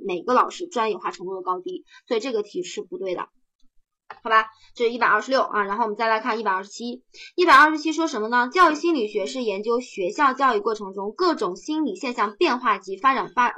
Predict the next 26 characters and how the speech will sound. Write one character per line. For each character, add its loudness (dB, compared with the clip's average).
发 2
展 -2
规 -4
律 -4
的 -4
学 -6
科。 0
这 4
个 4
题 -8
法 2
大 0
家 0
注 -8
意 -2
哈， 4
我 2
们 -4
是 -4
在 0
讲 -2
教 4
育 -4
心 -2
理 -2
学， -2